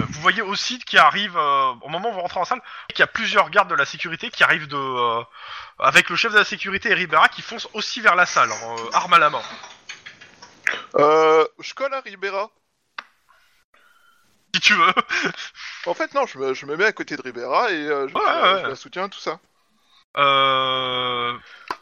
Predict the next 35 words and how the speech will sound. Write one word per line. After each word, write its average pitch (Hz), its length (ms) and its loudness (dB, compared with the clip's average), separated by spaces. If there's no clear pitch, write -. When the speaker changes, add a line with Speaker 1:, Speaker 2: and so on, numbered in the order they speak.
Speaker 1:
Clairement, 220 480 4
les 165 160 -2
gens 220 480 0
qui, 160 300 -14
qui, - 180 -16
qui - 60 -18
sont 208 100 -6
en 208 100 -2
état, 196 280 0
qui - 180 -12
marchent 196 500 2
ou 165 100 -12
autres, 190 360 -8
euh, 127 100 0
vous 143 140 -6
disent 185 240 -4
qu'ils 160 160 -6
ont 151 60 -8
vu 143 160 -6
les 220 100 0
Valkyries, 170 480 0
euh, 120 180 0
qu'elles 143 200 -2
avaient 147 120 0
des 143 80 -6
masques 180 240 -2
à 185 60 0
gaz 156 460 0
et 147 100 -10
qu'elles 147 600 0
ont 156 80 -6
été - 180 -4
vers 185 240 4
l'ancien 175 340 -2
procureur. 147 460 -6